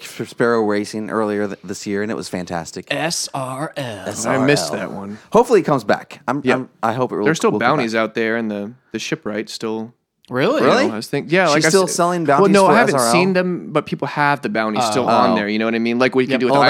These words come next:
Speaker 1: that's
Speaker 3: Banner
Speaker 1: just,
Speaker 3: to artificially,
Speaker 1: that's
Speaker 3: uh,
Speaker 1: just
Speaker 2: Yep.
Speaker 1: stupidity.
Speaker 3: Yep.
Speaker 2: Yep, yep, yep, yep, yep.
Speaker 3: Yep.
Speaker 2: Yeah, yeah, and then, uh, yeah, Iron Banner, actually, if you
Speaker 3: Mm-hmm.
Speaker 2: keep, or if you're
Speaker 3: Yes.
Speaker 2: Yeah,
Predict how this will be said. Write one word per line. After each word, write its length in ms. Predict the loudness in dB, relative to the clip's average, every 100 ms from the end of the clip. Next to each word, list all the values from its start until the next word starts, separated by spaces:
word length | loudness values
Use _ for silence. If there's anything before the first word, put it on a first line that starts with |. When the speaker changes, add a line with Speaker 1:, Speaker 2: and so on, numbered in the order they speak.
| 4
Speaker 1:
that's 120 | 4
Speaker 3:
Banner 280 | 2 4 2
Speaker 1:
just, 80 | 2
Speaker 3:
to 80 | 0
artificially, 840 | 0 -2 -4 -6 -4 -4 -4 -6 -6
Speaker 1:
that's 200 | -6 -4
Speaker 3:
uh, 20 |
Speaker 1:
just 100 | -2
Speaker 2:
Yep. 80 | -2
Speaker 1:
stupidity. 480 | -2 -4 -6 -6 -8
Speaker 3:
Yep. 180 | -6 -6
Speaker 2:
Yep, 180 | -6 -8
yep, 120 | -8
yep, 160 | -8
yep, 160 | -8 -8
yep. 120 | -8 -4
Speaker 3:
Yep. 80 |
Speaker 2:
Yeah, 220 | -2 -2 0
yeah, 280 | 0 0
and 160 | -2 -2
then, 200 | -2 0
uh, 200 | 0 0 0
yeah, 140 | 0
Iron 260 | 0 0 0
Banner, 300 | 0 0 -2
actually, 500 | -2 -4 -4 -4 -4
if 140 | -4
you 60 | -2
Speaker 3:
Mm-hmm. 40 | -2
Speaker 2:
keep, 500 | -4 -6 -6 -10 _ -2
or 160 | -2
if 120 | -2 -2
you're 80 |
Speaker 3:
Yes. 380 | -2 -2 -8 -10 -16 _
Speaker 2:
Yeah, 260 | -6 -6